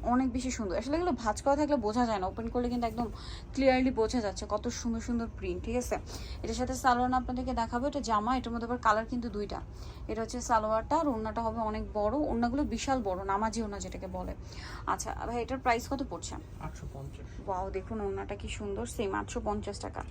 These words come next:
Speaker 1: আরেকটা কালার দেখিয়ে দিচ্ছি, সবগুলো আটশো পঞ্চাশই না, এটা একটা হবে মিষ্টি কালার। এই যে এটা হচ্ছে মিষ্টির সাথে এই যে ব্ল্যাক কন্ট্রাস্ট, প্রাইসটা একই, আটশো পঞ্চাশ থাকবে। এটা হাতার কাপড় আলাদা দেওয়া আছে, সালোয়ার না দেখিয়ে দিচ্ছি।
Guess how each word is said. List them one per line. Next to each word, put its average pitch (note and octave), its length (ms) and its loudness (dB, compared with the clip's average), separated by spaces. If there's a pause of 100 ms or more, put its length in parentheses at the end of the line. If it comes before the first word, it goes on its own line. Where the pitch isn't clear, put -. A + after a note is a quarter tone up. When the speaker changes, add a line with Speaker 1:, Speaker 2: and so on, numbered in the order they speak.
(480)
Speaker 1:
আরেকটা A#3 280 4
কালার A#3+ 300 4
দেখিয়ে B3+ 260 2
দিচ্ছি, C4+ 220 0
সবগুলো C#4+ 360 8
আটশো C4 260 10
পঞ্চাশই A#3+ 380 0
না, D4 180 4
এটা A#3 160 6
একটা G#3+ 180 2
হবে A#3+ 140 4
মিষ্টি A#3 320 4
কালার। - 240 0 (840)
এই - 160 -2
যে F#3+ 100 -2
এটা G3+ 120 0
হচ্ছে G#3+ 200 -2
মিষ্টির A#3+ 380 0
সাথে C4 300 -2
এই D#4 340 -2
যে G3 120 -2 (100)
ব্ল্যাক G3 220 4 (120)
কন্ট্রাস্ট, F3 580 -2 (600)
প্রাইসটা C4 340 6
একই, - 220 -4 (1900)
আটশো A#3 340 4
পঞ্চাশ G#3+ 340 -4
থাকবে। G3 280 -4
এটা A3 120 -2
হাতার G#3+ 260 0
কাপড় A3 340 0
আলাদা G3+ 260 2
দেওয়া F#3+ 240 0
আছে, F#3+ 220 -2
সালোয়ার A3 320 4
না G#3 100 -4
দেখিয়ে F#3 280 -4
দিচ্ছি। G3 340 -4